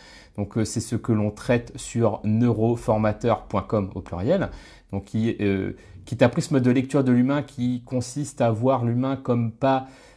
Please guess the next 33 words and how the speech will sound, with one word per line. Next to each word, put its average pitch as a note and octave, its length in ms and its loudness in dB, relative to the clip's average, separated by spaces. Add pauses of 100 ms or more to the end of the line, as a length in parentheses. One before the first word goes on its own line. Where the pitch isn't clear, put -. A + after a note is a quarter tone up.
euh, A2 120 2
quelqu'un B2 440 0
qui A#2+ 340 -2 (480)
est A#2+ 400 2
intelligent A#2 540 2
ou A#2+ 100 2
pas A#2+ 160 6
intelligent A#2+ 480 0
par A2+ 180 -2
rapport A2+ 480 0 (400)
au G#2+ 60 -2
Q - 200 -6
I, G#3 140 -4 (320)
mais A2+ 100 0
c'est B2 260 2
d'aller B2 460 2
au-delà A2+ 460 4 (260)
et B2 220 4
de, A#2+ 260 2
d'identifier B2 640 0
plusieurs A#2+ 320 -2
types C3+ 140 -6
d'intelligence, G#2+ 500 -2
comme G2+ 160 0
l'intelligence G2 440 -4
musicale, G2+ 520 0
l'intelligence, G2 880 -4
euh, F#2 260 -2
corporelle G#2 640 -2
kinesthésique, G#2 1000 -2
l'intelligence, G2+ 720 -4
euh, F#2+ 240 0
verbo-linguistique. F#2 960 -2